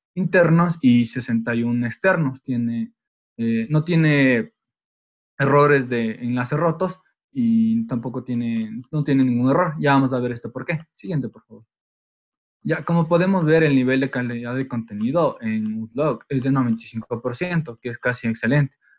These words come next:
Eh, de hecho, incluso tenemos en la capacidad de rastreo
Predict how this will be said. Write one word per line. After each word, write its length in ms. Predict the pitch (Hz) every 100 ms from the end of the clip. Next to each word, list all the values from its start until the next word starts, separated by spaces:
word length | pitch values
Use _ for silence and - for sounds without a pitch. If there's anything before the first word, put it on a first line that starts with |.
| _
Eh, 280 | 117 120 120
de 140 | 123 135
hecho, 160 | 135
incluso 400 | 147 135 131 139
tenemos 420 | 131 123 123 127
en 80 | 123
la 140 | 117 113
capacidad 480 | 110 113 - 117
de 140 | 120 131
rastreo 600 | 139 131 139 139 135